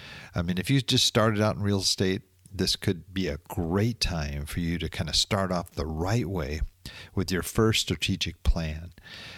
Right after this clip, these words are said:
Um, or if you've already been investing, this is a good time to review where you are, where you've been, and plan to go,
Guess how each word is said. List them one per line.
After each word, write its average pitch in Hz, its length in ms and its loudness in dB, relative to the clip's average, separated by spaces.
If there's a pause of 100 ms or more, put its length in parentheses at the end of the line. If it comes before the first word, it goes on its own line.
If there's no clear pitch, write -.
(160)
Um, 80 300 0
or 147 260 6
if 127 120 2
you've 104 160 2
already 101 300 4
been 107 460 0
investing, 120 640 2
this 107 200 0
is 90 80 -4
a 98 60 -2
good 98 240 0
time 92 440 0
to - 140 -2
review 95 520 2
where 113 160 4
you 92 260 2
are, 78 440 0 (300)
where 98 160 2
you've 110 280 0
been, 78 480 -2 (320)
and 82 180 -4
plan 127 480 2
to 90 160 -2
go, 69 380 -6